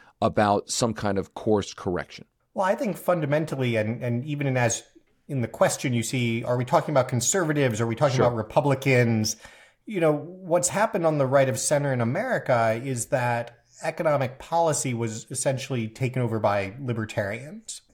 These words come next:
Speaker 2: And, you know, there's a whole fascinating history of sort of the Reagan coalition and what's called fusionism. But essentially what happened is you combined the sort of free market zealots like Milton Friedman and, and,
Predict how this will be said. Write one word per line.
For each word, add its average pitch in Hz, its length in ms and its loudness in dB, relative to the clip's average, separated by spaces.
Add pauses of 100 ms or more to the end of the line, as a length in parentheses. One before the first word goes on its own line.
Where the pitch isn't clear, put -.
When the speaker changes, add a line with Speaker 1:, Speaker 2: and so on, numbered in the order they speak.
Speaker 2:
And, 110 560 -4 (580)
you 143 80 0
know, 131 60 4
there's 120 180 2
a - 40 2
whole 151 160 6
fascinating 123 500 2
history 127 480 0
of 98 260 -2
sort 127 160 -4
of 107 80 -8
the 110 100 0
Reagan 123 340 2
coalition 135 640 0
and 117 100 0
what's 110 160 0
called 113 300 2
fusionism. 117 1000 0 (560)
But 123 440 2
essentially 180 420 0
what 143 160 4
happened 165 380 0
is 117 160 -2
you 120 100 0
combined 117 760 2
the 110 160 -2
sort 120 200 -4
of 101 120 -4
free 151 280 -2
market 123 400 2
zealots 113 640 0
like 101 360 -4
Milton 123 240 -4
Friedman 117 460 0
and, 107 320 -2
and, 107 380 -8